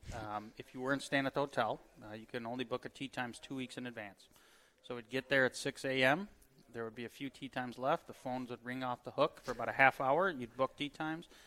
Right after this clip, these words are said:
And then the next half hour, you would tell people, "Sorry, we're sold out." And then the next day, you do the same thing for two weeks later. And that's,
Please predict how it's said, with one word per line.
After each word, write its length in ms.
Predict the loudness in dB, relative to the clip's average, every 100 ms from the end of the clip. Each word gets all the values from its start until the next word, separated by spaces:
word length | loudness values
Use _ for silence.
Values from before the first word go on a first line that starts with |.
| -20 -14 -6
And 140 | -4
then 100 | -2
the 60 | 0
next 240 | 0 2
half 220 | 2 4 2
hour, 200 | 2 0
you 120 | -2
would 140 | -4
tell 160 | -2 -2
people, 260 | -2 -6
"Sorry, 300 | -8 -6 -6
we're 120 | -6 -8
sold 280 | -4 -4 -4
out." 140 | -8 -14 _ -16
And 140 | -14
then 100 | -14
the 80 | -12
next 280 | -6 -6 -4
day, 100 | -8
you 100 | -6
do 120 | -8
the 80 | -10
same 260 | -2 -2 -2
thing 240 | -6 -8
for 140 | -12
two 180 | -16 -12
weeks 260 | -12 -14 -12
later. 260 | -8 -8 -10
And 100 | -10
that's, 240 | -10 -10